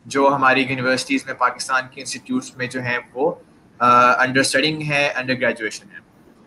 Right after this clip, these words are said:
तो thank you so much again Usman भाई, और inshallah, uh, जो हमारा next session है वो कल होगा inshallah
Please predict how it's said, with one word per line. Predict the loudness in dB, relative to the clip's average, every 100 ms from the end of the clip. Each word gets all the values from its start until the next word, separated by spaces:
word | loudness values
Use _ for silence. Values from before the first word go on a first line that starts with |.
| _ -12 0
तो | 4 4 4 2
thank | 0 0
you | 0
so | 0
much | 0 -2
again | -2 -2 -2
Usman | -2 0 0 0
भाई, | -2 -4 -6 _ _ -2
और | 0 2
inshallah, | 0 2 4 6 6 6 2 0 2
uh, | 4 4 2 -2 -12
जो | -2 0
हमारा | 2 2 2
next | 2 -2 0 2
session | 0 0 0
है | 0
वो | 0 2
कल | 4 6
होगा | 4 4
inshallah | 0 -2 0 0